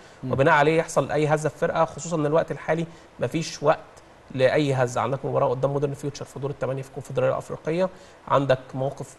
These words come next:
Speaker 2: مش جيد في الدوري، مهم انك تكسب اكتر ماتش عشان تنط عده مراكز ويبقى <laughs> قريب من المراكز الاولى. فبناء عليه هو ده تفكير مستر جوميز في الوقت الحالي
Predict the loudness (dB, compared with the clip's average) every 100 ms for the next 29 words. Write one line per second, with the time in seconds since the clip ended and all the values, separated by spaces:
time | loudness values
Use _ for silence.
0 | -8 -4 4 4 2 -6 -8 0 2 2
1 | -4 -4 -2 0 -2 -6 -8 -8 -8 -10
2 | -8 -8 -8 -10 -10 -6 -6 -8 -20 -20
3 | -20 -6 -4 -4 -2 2 2 0 -4 -2
4 | -2 -2 0 -2 -2 -10 -10 -6 -6 -6
5 | -4 -4 -4 -6 -10 -8 -2 0 -2 -8
6 | -20 -4 2 4 4 4 6 6 4 -2
7 | 0 0 0 -4 -4 -4 -4 -2 -2 -2
8 | -6 -6 -4